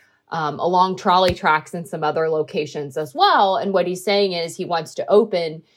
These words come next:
what he's calling se-, uh, safe sleeping sites where people can be, uh, where they're allowed to camp.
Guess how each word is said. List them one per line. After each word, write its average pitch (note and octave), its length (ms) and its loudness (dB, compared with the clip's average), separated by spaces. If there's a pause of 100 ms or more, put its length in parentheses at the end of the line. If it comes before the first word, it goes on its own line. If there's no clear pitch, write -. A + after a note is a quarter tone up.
(240)
what F#3+ 120 2
he's B3+ 220 -4
calling F#3+ 400 2
se-, A#3 460 -6
uh, E3 200 4
safe B3 380 2
sleeping B3+ 560 -2
sites C#3+ 420 0
where F3 100 0
people G3 360 0
can D#3 340 -6
be, F#3+ 560 -4 (420)
uh, D3+ 240 -2
where E3+ 200 2
they're E3 180 2
allowed D3 360 2
to C#3 60 -6
camp. - 380 -14